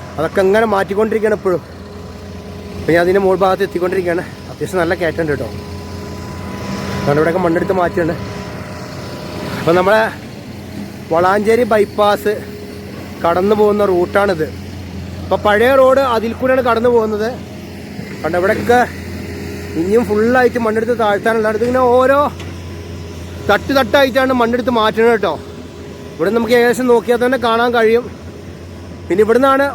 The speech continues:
വയടക്തി പാലം സ്റ്റാർട്ട് ചെയ്യണത്. കേരളത്തിൽ തന്നെ ഏറ്റവും നീളം കൂടിയ വയടക്തി പാലം, രണ്ട് കിലോമീറ്ററാണ് വയടക്തി വരുന്നത്.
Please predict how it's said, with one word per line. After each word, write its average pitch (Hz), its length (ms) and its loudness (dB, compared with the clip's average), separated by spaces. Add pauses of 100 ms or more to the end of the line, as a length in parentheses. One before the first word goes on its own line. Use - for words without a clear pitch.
വയടക്തി 220 460 0
പാലം 233 320 2
സ്റ്റാർട്ട് 220 280 2
ചെയ്യണത്. 214 320 2 (1000)
കേരളത്തിൽ 208 420 2
തന്നെ 247 200 6
ഏറ്റവും 269 340 0 (1000)
നീളം 233 340 6
കൂടിയ 247 260 4
വയടക്തി 233 420 0
പാലം, 208 260 4 (920)
രണ്ട് 214 280 2
കിലോമീറ്ററാണ് 247 600 4
വയടക്തി 226 380 0
വരുന്നത്. 220 340 4